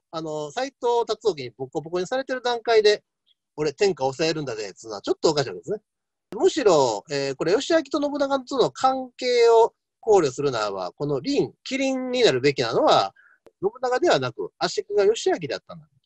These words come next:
信長にとってのキリンっつうのは義昭だったんだろうと。で、その、えー、キリンに対する敬意から、えー、こういう、えー、自分の、自分もこのキリンというものを体現しようと。キリンっつうものを助けようと。キリンっつうものを、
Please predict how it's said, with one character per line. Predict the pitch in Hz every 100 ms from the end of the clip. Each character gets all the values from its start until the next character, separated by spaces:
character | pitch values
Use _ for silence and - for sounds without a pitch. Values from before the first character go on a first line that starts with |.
| _ -
信 | 208
長 | 262 269
に |
と | 208
っ | 175
て | 320
の | 180
キ | 131 185
リ | 180
ン |
っ | 175
つ |
う | 294
の |
は | 139
義 | 180
昭 | 202 185
だ | 107
っ |
た | -
ん | 82
だ | 76
ろ | -
う | _
と。 | _ _ _ _ _ _ _ _ _ 208
で、 |
そ | 196 214
の、 | 208 175
え | 180 175 165 160 160 156
ー、 |
キ | _
リ | _
ン |
に | _
対 | 240 214
す | 214
る | 185 -
敬 | 240 220 185
意 | 180
か | - 269
ら、 | 277 123 -
え | 139 127 117
ー、 | 113
こ | 135 127
う |
い | 117
う、 | 113 117 139
え |
ー、 | 117 110 107 107 -
自 | 123
分 | 120 113
の、 | 113 117 - _ _
自 | 123
分 | 160
も | 110
こ | 110
の |
キ | 104 -
リ | 220 220
ン | 220
と | -
い |
う | 127
も | 127
の | 139
を | 214 247 _ _ _ _ _ _
体 | - 123 113 107
現 | 110
し | 120
よ |
う | 95
と。 | _ -
キ | -
リ | 147
ン | 147
っ |
つ | 127
う |
も | 123
の | 285 190
を |
助 | 110 110 -
け | 113
よ | 87
う |
と。 | - _ _ _ _
キ | -
リ | 156
ン | 151
っ |
つ | -
う |
も | 135
の | 262 311
を、 | 131